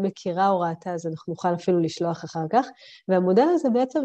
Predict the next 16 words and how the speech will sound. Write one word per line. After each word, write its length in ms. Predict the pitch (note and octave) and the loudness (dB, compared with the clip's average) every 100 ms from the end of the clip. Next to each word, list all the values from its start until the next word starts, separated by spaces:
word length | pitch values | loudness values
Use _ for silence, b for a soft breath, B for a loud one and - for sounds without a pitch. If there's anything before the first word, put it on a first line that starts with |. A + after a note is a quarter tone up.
| - | -2
אה, 240 | F#3+ F#3 F#3 | -2 -2 -2
אוסף 340 | - - D4 D4 | -4 -2 -2 0
לתוכו 400 | E4 B3 - G#3 | -4 -4 -4 -2
את 140 | G3 - | -4 -2
כל 300 | D4+ D4+ C4+ | 0 2 0
שלבי 380 | - G#3 F#3+ | -2 0 2
הגיוס, 760 | A#3 A#3 G#3+ F3+ F3+ A3+ D#4 F#3 | 2 2 -2 -2 0 0 -2 -6
ובבסיס 1000 | F3 - - E3 E3 E3 D#3+ - D4+ - | -8 -8 -12 -8 -4 -4 -2 0 0 2
המודל 400 | A#3+ F#3+ G3+ C#4 | 4 6 6 6
יש 220 | A3 G#3+ C4 | 4 4 4
עמודי 320 | G3 F3+ G3 | 4 2 0
תווך. 460 | - F#3 G#3+ E4+ - _ b b _ F#3+ | 0 0 0 -2 -4 _ b b _ -10
אחד, 260 | - C4 C#4+ D#4+ A3 | 0 2 4 2 0
אחד 260 | - B3 | 0 0
העמודים 480 | D4 G#3+ F#3+ G3 A3+ | 0 0 2 2 2
האלה 240 | B3+ C#4 | 0 -2